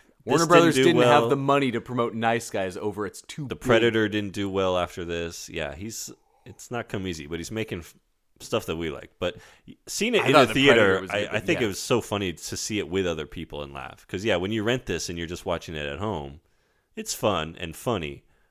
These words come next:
Speaker 2: But, yeah, in that crowd, in that theater setting, when we were already all hyped from
Speaker 1: Yes.
Speaker 2: Once Upon a Time
Speaker 1: It
Speaker 2: in
Speaker 1: had a
Speaker 2: Hollywood.
Speaker 1: great lead-in, man. <laughs>
Speaker 2: Yeah.
Speaker 1: What a, what a lead-in opening set, right? To go from the high of Once Upon a Time in Hollywood and then carry that high, you know?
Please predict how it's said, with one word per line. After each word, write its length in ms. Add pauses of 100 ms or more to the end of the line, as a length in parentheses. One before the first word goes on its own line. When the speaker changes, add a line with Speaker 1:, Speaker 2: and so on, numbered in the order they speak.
(100)
Speaker 2:
But, 80
yeah, 220
in 140
that 180
crowd, 340
in 120
that 180
theater 260
setting, 400
when 160
we 80
were 100
already 360
all 240
hyped 340
from 540 (280)
Speaker 1:
Yes. 260
Speaker 2:
Once 100
Upon 160
a 80
Time 180
Speaker 1:
It 40
Speaker 2:
in 40
Speaker 1:
had 200
a 140
Speaker 2:
Hollywood. 220
Speaker 1:
great 300
lead-in, 480
man. 180
<laughs> 60
Speaker 2:
Yeah. 100
Speaker 1:
What 180
a, 200
what 260
a 120
lead-in 520
opening 460
set, 440
right? 320 (420)
To 100
go 160
from 160
the 100
high 460
of 160
Once 240
Upon 180
a 40
Time 200
in 60
Hollywood 480
and 180
then 220
carry 540
that 300
high, 420 (760)
you 120
know? 300